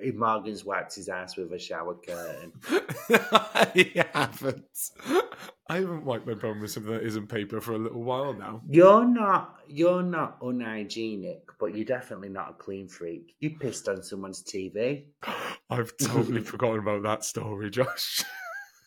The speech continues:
Speaker 1: You should tell this story now.
Speaker 2: No, we can't. We can't.
Speaker 1: Okay,
Speaker 2: Come to one,
Speaker 1: all right.
Speaker 2: come to the, one of our live shows. When we do live shows, I'll tell the story then.
Speaker 1: All right, yeah.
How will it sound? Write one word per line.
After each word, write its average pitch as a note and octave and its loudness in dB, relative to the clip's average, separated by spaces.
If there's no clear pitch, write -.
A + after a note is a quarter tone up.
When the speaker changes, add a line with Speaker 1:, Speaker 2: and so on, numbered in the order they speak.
Speaker 1:
You C#3 6
should C#3+ -2
tell C3+ 2
this C3 -6
story G2 -4
now. D2+ -8
Speaker 2:
No, D#3 4
we D3 6
can't. D3 -2
We C#3 -2
can't. B2+ 0
Speaker 1:
Okay, A2 0
Speaker 2:
Come F3+ 2
to F3+ 2
one, E3+ 4
Speaker 1:
all G2 -2
right. - -6
Speaker 2:
come E3 6
to E3+ -2
the, D#3 0
one D#3 4
of C#3+ 6
our C#3 4
live B2 2
shows. G#2+ 2
When A2+ 0
we A#2+ 2
do A#2+ 0
live A2 2
shows, G2+ 0
I'll A2 2
tell G#2+ -2
the G#2 -2
story G2+ -2
then. G2 -4
Speaker 1:
All A#2+ 4
right, F#2+ 0
yeah. F2+ -8